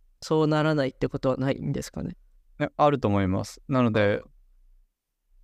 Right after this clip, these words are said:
Speaker 2: そう思ってない相手の時は、僕はすぐに見切りをつけます。
Speaker 1: あー。なるほどな。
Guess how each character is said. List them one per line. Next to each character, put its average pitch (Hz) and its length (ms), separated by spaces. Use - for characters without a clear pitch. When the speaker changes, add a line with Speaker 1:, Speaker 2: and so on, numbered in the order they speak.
Speaker 2:
そ 147 200
う 147 100
思 147 160
っ 156 60
て - 260
な 120 200
い 110 80
相 104 220
手 104 120
の 107 100
時 107 200
は、 113 60
僕 98 300
は 101 240
す - 220
ぐ 107 100
に 98 80
見 98 140
切 101 160
り 98 60
を 92 100
つ - 200
け 98 180
ま 92 160
す。 - 180
Speaker 1:
あ 139 180
ー。 127 280
な 147 160
る 131 60
ほ 127 140
ど 127 100
な。 143 520